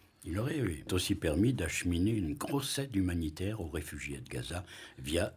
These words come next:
des trains égyptiens. Mais il y a une contrepartie. Les nouveaux dirigeants du Caire, et parmi eux Nasser, ordonnent qu'ils cessent leurs infiltrations en Israël.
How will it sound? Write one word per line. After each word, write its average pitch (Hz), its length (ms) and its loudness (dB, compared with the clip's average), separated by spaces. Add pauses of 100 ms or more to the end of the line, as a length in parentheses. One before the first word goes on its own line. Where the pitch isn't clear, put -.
des 73 160 -4
trains 78 280 0
égyptiens. 69 600 -6 (320)
Mais 101 200 0 (520)
il 71 140 -6
y 73 100 2
a 87 60 4
une 73 120 2
contrepartie. - 760 -6 (520)
Les 85 180 4
nouveaux 120 320 8
dirigeants 76 480 2
du 60 140 -4
Caire, - 320 -10 (200)
et - 100 -14
parmi - 420 -6
eux 120 140 -4 (140)
Nasser, 120 480 2 (640)
ordonnent 98 640 4 (100)
qu'ils 87 200 -2
cessent - 600 2
leurs 71 280 -2
infiltrations 80 640 -2
en 73 100 -4
Israël. - 480 -8